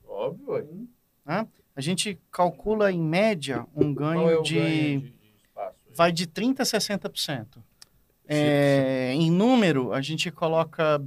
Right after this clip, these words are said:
Speaker 2: de zero vírgula três a, a zero seis milímetros. Não, centímetros, perdão.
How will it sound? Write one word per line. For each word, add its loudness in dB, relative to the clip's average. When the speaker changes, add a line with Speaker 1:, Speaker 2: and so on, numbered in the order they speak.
Speaker 2:
de -8
zero 0
vírgula -4
três -6
a, -2
a -4
zero -2
seis -4
milímetros. -4
Não, -4
centímetros, -4
perdão. -10